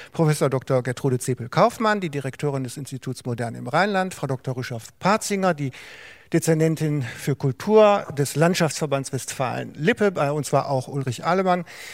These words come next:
von Ahlemann, Politikprofessor aus Düsseldorf an der Heine-Universität und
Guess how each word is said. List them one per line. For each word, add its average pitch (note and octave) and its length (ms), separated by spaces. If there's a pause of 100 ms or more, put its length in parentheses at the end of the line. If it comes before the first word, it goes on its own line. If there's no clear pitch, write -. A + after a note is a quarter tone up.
(100)
von D3+ 120
Ahlemann, D#3+ 500
Politikprofessor C#3+ 1000
aus C3+ 160
Düsseldorf D3 400
an C3 80
der A#2 180
Heine-Universität E3 800
und B2+ 200